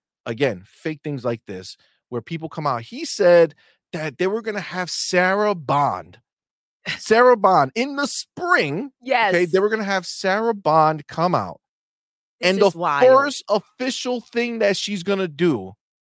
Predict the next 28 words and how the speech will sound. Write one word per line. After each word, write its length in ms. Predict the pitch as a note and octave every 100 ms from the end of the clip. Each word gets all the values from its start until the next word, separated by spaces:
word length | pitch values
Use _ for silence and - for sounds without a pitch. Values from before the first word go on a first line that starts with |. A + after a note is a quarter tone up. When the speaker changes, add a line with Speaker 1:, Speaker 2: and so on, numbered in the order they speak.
| _ _ _ _
Speaker 1:
is 300 | G3 F3+ - -
tell 560 | - B3 B3+ F#3 C3+ B2 _ _ _ _ _ _
the 160 | D3 F3+ -
Xbox 540 | B3+ - A#3 A#3 -
community 640 | - A3+ B3 G3+ E3 D3+ - _ _ _ -
that, 220 | F3+ - _ -
"Hey, 360 | G#3+ G3+ D3 -
just 260 | - G3+ G3
to 40 |
let 220 | G3+ F#3+
you 60 | F#3
know, 320 | E3+ D#3 C#3 G#3
Speaker 2:
Hey, 160 | C4+
guys. 200 | C#4+ D#4
Speaker 1:
um, 320 | D#3+ D3+ C#3 -
we're 140 | D3
bringing 240 | F3 F#3+ F3
Speaker 2:
Yeah. 60 |
Speaker 1:
all 180 | D#3+ E3+
of 60 | E3
our 80 | D3+
games 280 | D3+ C#3 -
to 80 | B2
Speaker 2:
We're 160 | D3+
Speaker 1:
PlayStation." 260 | B3 D4 D4+
Speaker 2:
sharing 380 | - C4+ C4 A3
games 420 | A3+ A3+ G#3 E3+
now. 380 | D3 B2 -